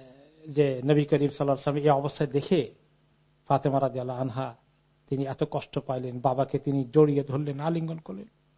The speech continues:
এবং তিনি পানি দিয়ে ওনার চেহারার এই জিনিসগুলো ধোয়ার চেষ্টা করলেন, কিছু যেগুলো বাকি রয়ে গেছে,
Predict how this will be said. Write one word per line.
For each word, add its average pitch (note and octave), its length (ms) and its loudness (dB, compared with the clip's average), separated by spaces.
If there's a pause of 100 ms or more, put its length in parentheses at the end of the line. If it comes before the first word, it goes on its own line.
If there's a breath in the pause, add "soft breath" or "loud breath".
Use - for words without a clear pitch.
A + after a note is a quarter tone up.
(840)
এবং C#3+ 320 6 (520)
তিনি C#3+ 340 2 (340)
পানি C#3+ 280 2
দিয়ে C#3 340 0
ওনার C#3 320 0 (580)
চেহারার D3 400 -2
এই D3+ 200 -8
জিনিসগুলো C#3 460 -6
ধোয়ার C3+ 380 0
চেষ্টা - 240 -8
করলেন, D#3+ 400 -6 (120)
কিছু - 220 -16
যেগুলো C3+ 280 -8
বাকি C3+ 240 -10
রয়ে E3 220 -2
গেছে, F#3+ 300 -6